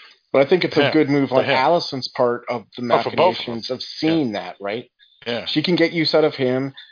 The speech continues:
Speaker 1: He gets use out of, you know, the protection that she can offer him in
Speaker 2: Yep.
Speaker 1: the, the realm.
Speaker 2: Well, and plus,
Speaker 1: Um,
Speaker 2: plus he, he feels honorable again, right? Because now he's gonna
Speaker 1: Yes.
Speaker 2: be protecting her and, and, and her children.
Speaker 1: Whether it's a
Speaker 2: Right.
Speaker 1: true honor or not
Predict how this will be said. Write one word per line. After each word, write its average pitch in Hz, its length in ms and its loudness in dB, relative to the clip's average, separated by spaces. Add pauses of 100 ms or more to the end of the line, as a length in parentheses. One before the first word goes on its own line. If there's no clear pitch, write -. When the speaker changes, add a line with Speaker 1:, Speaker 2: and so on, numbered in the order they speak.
(120)
Speaker 1:
He 131 160 -6
gets 151 280 0
use 139 200 -2
out 135 120 4
of, 127 140 0 (140)
you 156 100 -6
know, 120 160 -2
the 117 80 -8
protection 127 520 -8
that 117 140 -6
she 151 220 -4
can 135 140 -4
offer 110 320 -4
him 107 340 -8 (600)
in 113 120 -6
Speaker 2:
Yep. 107 80 -2
Speaker 1:
the, 98 240 -8
the 110 60 0
realm. 98 400 -4
Speaker 2:
Well, 143 220 6
and 151 180 -2
plus, 135 180 2
Speaker 1:
Um, 101 60 0
Speaker 2:
plus 139 160 0
he, 131 140 -6
he 135 160 -6
feels 117 460 -2
honorable 117 440 -2
again, 87 340 -12 (800)
right? 104 320 -4
Because - 200 -12
now 101 140 -6
he's 104 120 -6
gonna 104 140 -2
Speaker 1:
Yes. 98 140 -8
Speaker 2:
be 110 80 -8
protecting 110 380 -6
her 101 400 -2
and, 95 240 -10
and, 95 340 -10
and 95 380 -14
her 107 100 -8
children. 113 560 -4 (420)
Speaker 1:
Whether 127 260 4
it's 120 100 -2
a - 20 -4
Speaker 2:
Right. 110 100 -6
Speaker 1:
true 175 240 2
honor 107 200 -2
or 101 80 -2
not 107 220 -2